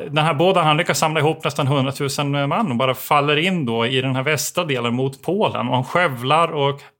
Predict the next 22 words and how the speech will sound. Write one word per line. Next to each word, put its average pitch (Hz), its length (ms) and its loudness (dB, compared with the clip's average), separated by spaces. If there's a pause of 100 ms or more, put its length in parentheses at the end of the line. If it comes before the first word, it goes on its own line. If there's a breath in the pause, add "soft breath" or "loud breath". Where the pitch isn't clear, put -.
härjar 135 720 2 (380 loud breath)
och, 139 240 0
och - 180 -4
det 135 80 -2
är 139 180 0
vä-, 151 200 -6
väldigt 120 380 -2
blodigt, 139 520 0
va? 123 80 0
Men 127 120 0
det 143 60 0
här 170 120 2
leder 170 400 2
fram 135 460 0
till 127 220 -2
att 123 140 -4
man 123 120 -4
faktiskt - 420 -4
lyckas 139 280 -4
skapa 131 540 -4
någon 120 140 -4
slags - 400 -6